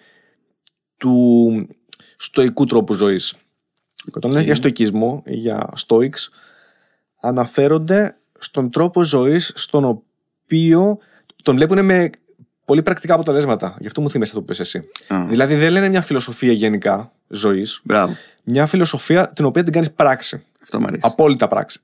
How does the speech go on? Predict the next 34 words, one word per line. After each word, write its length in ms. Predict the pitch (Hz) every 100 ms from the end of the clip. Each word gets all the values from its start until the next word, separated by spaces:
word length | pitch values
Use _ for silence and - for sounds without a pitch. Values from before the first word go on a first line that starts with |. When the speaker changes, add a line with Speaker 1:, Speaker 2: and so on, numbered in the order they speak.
| _
Speaker 1:
Τι 100 | 160
σημαίνει 300 | 151 147 139
αυτό; 200 | 123 113
Γι' 80 | 120
αυτό, 220 | - 170 160
γι' 100 | -
αυτό 280 | 127 170 - _
διάλεξαν 540 | - 127 120 123 117
το 80 | -
στοικισμό 420 | 113 113 110 117
και 160 | 113 113
όχι, 220 | 110 -
ξέρω 280 | - 110 104
εγώ, 380 | 104 107 110 104 _ _ _ _
κάτι 220 | 107 113
άλλο, 360 | 107 98 98 98
κάποιο 260 | 101 -
από 80 | 101
τους 100 | -
άλλους 160 | 98 -
φιλοσόφους. 460 | 104 95 90 - - _ _ - _ - - _ _ _ _ _
Τι 80 | -
σημαίνει 200 | 175 151
αυτό; 340 | 143 131 95 - _ _ _ _ -
Τον 160 | 123
βλέπουνε 320 | 120 165 180
σαν 400 | 156 175 151 - _
ένα 300 | - 143 160
λειτουργικό 460 | 139 131 120 120 151
σύστημα, 340 | 151 135 120
το 100 | 101
λένε, 140 | 104 113 117
operating 340 | 123 127 143 123
system, 520 | - 120 - 143